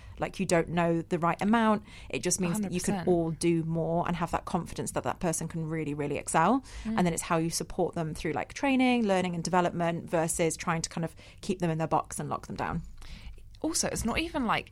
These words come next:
Speaker 2: well, I mean, it's not even people that are better than you, but people that have different skill sets. So, like, I mean, with my business, I'm not even gonna,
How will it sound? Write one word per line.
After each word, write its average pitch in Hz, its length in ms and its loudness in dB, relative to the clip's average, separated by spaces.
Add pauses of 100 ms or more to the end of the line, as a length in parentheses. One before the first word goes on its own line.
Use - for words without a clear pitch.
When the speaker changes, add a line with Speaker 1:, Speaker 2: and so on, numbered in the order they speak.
(120)
Speaker 2:
well, 156 160 2
I 233 80 4
mean, 247 120 2
it's 226 120 -2
not 254 100 -2
even 202 140 0
people 202 260 -6
that 147 80 0
are - 20 -2
better - 280 -2
than 117 120 -6
you, 101 80 -6
but - 160 -4
people 202 300 0
that - 80 4
have 175 220 0
different 160 300 -4
skill 175 240 -2
sets. 180 320 -4
So, 180 80 -2
like, 175 220 2 (300)
I 185 80 0
mean, 180 220 0 (320)
with 185 120 0
my 185 160 4
business, 160 560 -2 (100)
I'm 170 200 2
not 165 160 -2
even 165 220 -4
gonna, 160 300 0